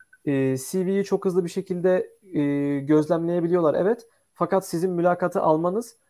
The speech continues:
bir ayı belki iki ayı bulabiliyor. O yüzden eğer siz, e, "Ben tamamen hazırım." dedikten sonra başvurursanız geç kalmış olabilirsiniz. O yüzden,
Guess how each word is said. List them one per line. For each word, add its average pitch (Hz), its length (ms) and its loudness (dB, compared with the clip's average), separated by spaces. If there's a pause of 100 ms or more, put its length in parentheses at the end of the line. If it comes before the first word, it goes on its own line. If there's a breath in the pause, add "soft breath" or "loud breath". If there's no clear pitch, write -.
(260)
bir 175 260 2
ayı 180 240 6
belki 170 340 0
iki 190 200 -2
ayı 196 160 2
bulabiliyor. 170 540 2 (380)
O 165 140 4
yüzden 185 280 0
eğer 170 240 0
siz, 180 340 -8 (480)
e, 147 220 0
"Ben 170 200 2
tamamen 180 480 2
hazırım." 165 460 0
dedikten 170 380 -2
sonra 156 280 0
başvurursanız 185 720 -2
geç 180 200 0
kalmış 160 320 -4
olabilirsiniz. 139 640 -2 (380)
O 165 160 2
yüzden, 175 300 -2